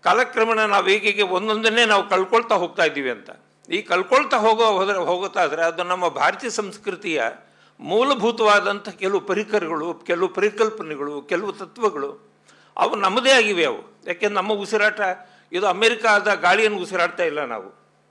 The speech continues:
ರಷ್ಯಾದ ಗಾಳಿಯನ್ನು ನಾವು ಉಸಿರಾಡ್ತಾ ಇಲ್ಲ. ನಾವು ಉಸಿರಾಡ್ತಾ ಇರೋದು ಭಾರತದ ಈ ಮಾತೃಭೂಮಿಯ ಉಸಿರಾಟವನ್ನು ನಾವು ಮಾಡ್ತಾ ಇದ್ದೀವಿ ನಾವು. ಈ ಉಸಿರಿಂದ ನಾವು ಹೊರಗಡೆ ಬಂದಿದ್ದೀವಲ್ಲ, ಇನ್ನೆಂಥ, ಆ, ದೌರ್ಭಾಗ್ಯ ನಮ್ಮದು.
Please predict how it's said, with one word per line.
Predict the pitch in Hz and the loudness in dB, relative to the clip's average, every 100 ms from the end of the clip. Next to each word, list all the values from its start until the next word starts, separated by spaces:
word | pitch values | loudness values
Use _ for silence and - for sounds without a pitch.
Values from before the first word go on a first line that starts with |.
| _ _ _ _ - | _ _ _ _ -4
ರಷ್ಯಾದ | 160 185 240 240 233 | -2 0 4 4 4
ಗಾಳಿಯನ್ನು | 196 196 208 202 202 | 4 4 4 0 -2
ನಾವು | 185 | -4
ಉಸಿರಾಡ್ತಾ | 156 185 170 170 156 | -2 0 0 2 0
ಇಲ್ಲ. | 135 104 - _ _ _ - | 0 -4 -14 _ _ _ -6
ನಾವು | 156 156 | -4 -4
ಉಸಿರಾಡ್ತಾ | 160 220 214 - | 0 0 0 0
ಇರೋದು | 165 147 180 | -4 -4 -10
ಭಾರತದ | 123 127 175 190 190 165 175 - _ _ _ _ | -6 -4 -2 -6 -4 -2 -2 -6 _ _ _ _
ಈ | 151 | -6
ಮಾತೃಭೂಮಿಯ | 156 175 - 214 170 190 185 156 143 139 - _ _ _ _ | -2 -2 2 0 0 -4 -2 -2 -2 -4 -14 _ _ _ _
ಉಸಿರಾಟವನ್ನು | 170 - 220 220 196 190 175 | -8 0 2 2 -2 -4 -4
ನಾವು | 151 | -4
ಮಾಡ್ತಾ | 131 135 147 | -6 -6 -8
ಇದ್ದೀವಿ | 123 110 | -10 -12
ನಾವು. | 101 - _ _ _ - | -14 -18 _ _ _ -6
ಈ | 220 | -4
ಉಸಿರಿಂದ | 196 220 262 262 254 | -2 -2 -2 0 2
ನಾವು | 240 233 | 4 4
ಹೊರಗಡೆ | 196 208 254 | 4 4 2
ಬಂದಿದ್ದೀವಲ್ಲ, | 220 214 202 175 170 151 147 | 2 -2 -4 -2 -2 -2 -4
ಇನ್ನೆಂಥ, | 160 170 180 185 214 214 220 | -4 -10 -12 -10 -10 -2 -2
ಆ, | 170 - _ _ _ _ - - 165 175 - _ _ - | -2 -6 _ _ _ _ -10 -8 -10 -12 -20 _ _ 0
ದೌರ್ಭಾಗ್ಯ | 196 226 165 185 175 | 2 4 2 0 -2
ನಮ್ಮದು. | 156 131 127 | -6 -8 -10